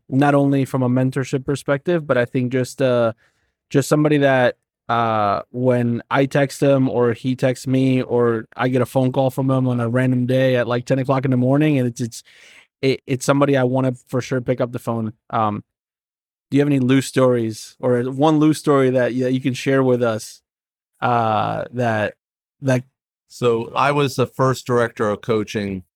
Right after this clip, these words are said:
Speaker 2: for the state of Delaware, Delaware Youth Soccer Association. And somebody calls me and says, "I got a guy down here in Dover, wants to get involved with,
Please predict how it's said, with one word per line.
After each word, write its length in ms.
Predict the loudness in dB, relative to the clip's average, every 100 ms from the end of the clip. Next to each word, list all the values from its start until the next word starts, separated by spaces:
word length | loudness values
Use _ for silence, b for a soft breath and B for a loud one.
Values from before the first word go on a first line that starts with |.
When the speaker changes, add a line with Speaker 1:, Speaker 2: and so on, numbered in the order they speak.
| _
Speaker 2:
for 140 | -4 -4
the 120 | -4
state 340 | -6 -2 -2
of 120 | -2
Delaware, 400 | -2 -2 -2 -4
Delaware 360 | -2 -2 0 -2
Youth 200 | -2 -6
Soccer 380 | -2 -2 -2 -6
Association. 880 | -8 -8 -8 -8 -6 -6 -10 -14 -18 _ _ _ _ _ _ _ _
And 200 | -6 -6
somebody 380 | -2 0 0 -2
calls 360 | 0 0 0
me 140 | -2 -6
and 100 | -6
says, 280 | -6 -6 -4
"I 120 | -2
got 160 | 0
a 40 | 0
guy 240 | -2 -2
down 320 | -2 -2 -2
here 240 | -4 -4 -4
in 120 | -4
Dover, 460 | -2 -2 -2 -4 -8 _ _ _ _ _ _ _ _
wants 280 | -6 -6
to 120 | -4 -6
get 100 | -6
involved 560 | -4 0 2 2 -2
with, 360 | -6 -6 -8